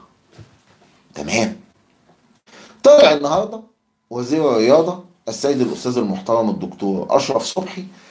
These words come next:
وقال لك إيه؟ قال لك: "لا نية لتأجيل الدوري لأجل غير مسمى". مفيش نية لتأجيل بطولة الدوري العام لأجل غير إيه؟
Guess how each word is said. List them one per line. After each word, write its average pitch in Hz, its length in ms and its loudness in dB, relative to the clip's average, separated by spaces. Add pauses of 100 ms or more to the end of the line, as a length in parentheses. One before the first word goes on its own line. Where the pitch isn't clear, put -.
(160)
وقال 123 280 4
لك - 200 -2
إيه؟ 123 220 -2 (680)
قال 143 180 2
لك: - 380 -2 (840)
"لا 165 280 6
نية 196 520 0 (240)
لتأجيل 151 680 -10
الدوري 190 680 2
لأجل 135 460 2
غير 147 540 0 (360)
مسمى". 98 500 -6 (1120)
مفيش 101 600 -4
نية 165 420 2 (580)
لتأجيل 92 680 -2
بطولة 87 540 -2
الدوري 90 460 -2
العام 117 460 -4
لأجل 92 540 -2
غير 92 320 -2
إيه؟ 85 400 -6